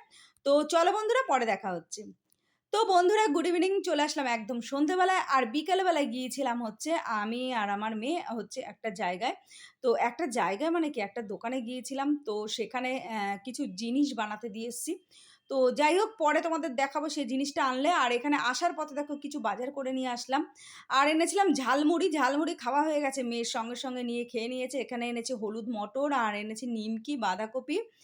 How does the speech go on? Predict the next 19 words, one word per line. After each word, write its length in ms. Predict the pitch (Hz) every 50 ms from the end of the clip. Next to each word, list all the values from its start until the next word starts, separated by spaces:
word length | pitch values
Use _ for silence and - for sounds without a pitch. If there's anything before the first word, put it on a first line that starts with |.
| - - - - _ -
আর 240 | 220 240 247 262 285
হচ্ছে 280 | 285 285 - 311 294
বাতাবি 460 | 233 247 240 240 240 277 277 262 294
লেবু, 320 | 285 285 285 277 247 330 349
আর 240 | 311 262 247 247 247
হচ্ছে 220 | 240 - - 277
এই 120 | 254 247
যে 140 | 208 247 247
দেখো 360 | 220 240 233 - - 320 320
গন্ধরাজ 520 | 254 233 208 190 214 220 254 254 254 226 240
লেবু 240 | 247 233 226 233 254
এনেছি, 300 | 247 247 240 - 269 -
কুমড়ো 380 | - 247 220 220 220 240 254
এনেছি, 400 | 262 262 254 247 - 285 285 285 -
কুদলি 380 | 226 208 196 202 233 262 269 277
এনেছি, 340 | 269 262 262 262 - 311
লাল 320 | 339 311 247 208 196 196 196
শাক 240 | - - 220 202 196
এনেছি। 360 | 196 180 180 180 - 180